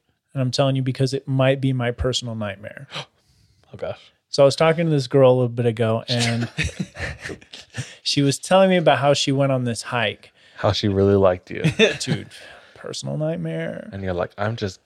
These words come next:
Speaker 3: getting in to get out." <laughs>
Speaker 1: What'd I do? Um,
Speaker 2: Dude, you're on one tonight. You're funny, bro.
Speaker 3: <laughs> No, I'm not. Shut up.
Speaker 2: <laughs> That
Speaker 3: Guys,
Speaker 2: is funny.
Speaker 3: guys, stop it. <laughs>
Speaker 1: You a funny guy.
Speaker 2: <laughs>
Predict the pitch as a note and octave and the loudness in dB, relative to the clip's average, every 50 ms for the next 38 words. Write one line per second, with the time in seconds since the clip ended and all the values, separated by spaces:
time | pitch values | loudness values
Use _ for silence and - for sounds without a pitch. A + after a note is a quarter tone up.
0 | _ _ - G#2 G2 F#2+ G2 G2+ G#2+ G#2+ G#2 - - - F#2+ F#2 F2 - - - | _ _ -6 -4 -4 -4 -4 -4 -4 -6 -6 -6 -6 -4 -2 -2 -2 -4 -6 -10
1 | _ _ - D#3+ D3+ - - E3+ - - - D#3+ - - _ _ _ _ - _ | _ _ -4 -4 -2 0 -2 -2 -2 -6 -10 -12 -12 -14 _ _ _ _ -20 _
2 | _ - - - - - - _ _ _ _ _ - F#3+ G#3 G#3 G3+ E3 G3 G#3+ | _ -20 -20 -20 -20 -20 -20 _ _ _ _ _ -4 -2 -2 0 -2 -4 -4 -4
3 | - G#3 - - - E3+ - - - - - - - - - - _ _ _ _ | -2 -2 -2 -2 -2 -4 -4 -4 -6 -6 -8 -12 -20 -20 -20 -20 _ _ _ _
4 | _ - - D#3 D3+ D#3 D3+ D3 D3 C#3+ C#3 C#3+ C#3+ F3 A#3 - C3+ D3 G3+ B3 | _ -4 0 2 4 6 6 6 6 4 4 4 4 4 4 6 6 6 6 6
5 | A#3 F#3+ E3 C#3+ D#3 F3 C#3 C3 B2 A2 A#2 G3+ - - D#4+ - F3+ D#3+ E3 A#3 | 6 6 6 6 6 6 4 4 2 4 4 4 4 4 4 4 6 6 8 8
6 | E4+ E4 G#3+ D#3 D3 - E3 G#3 C#4+ F4 F4 A2+ G#2 G2 G#2+ G2 - - G#2+ - | 8 6 4 4 6 6 6 8 6 6 4 4 2 2 2 0 -2 -2 -2 -2
7 | - - - - A2 G#2+ G2 G#2 F#2 E2+ F#3 - - - - A4 A#4 A#4 - A3+ | -4 -6 -8 -6 -4 -4 -2 -2 -2 -2 -2 -2 -2 0 0 0 2 4 6 6
8 | - G4+ G4 F4+ D4+ - F4 G4+ A4+ - E4+ C4 F#3+ C#3+ A2+ A#2 B2+ - - A#2+ | 8 8 6 6 6 6 6 6 6 6 4 4 6 6 6 6 4 2 2 2
9 | B2 B2 A#2+ - B2 G#2+ G2 F#2+ - A#2 - - F3 - A#2+ A2 - - C3+ A#2+ | 4 4 4 6 6 6 6 6 2 -2 -8 -12 -8 -6 -6 -6 -4 -4 -6 -6
10 | - _ _ _ _ - - - - - - - D3+ C#3 - - D3+ D3+ D3+ D3 | -6 _ _ _ _ -20 -20 -20 -20 -16 -8 -6 -6 -4 -2 0 0 0 0 0
11 | C#3 C#3+ C#3 C#3 D3 D3 D3 - - _ | 0 2 4 4 4 2 2 -2 -8 _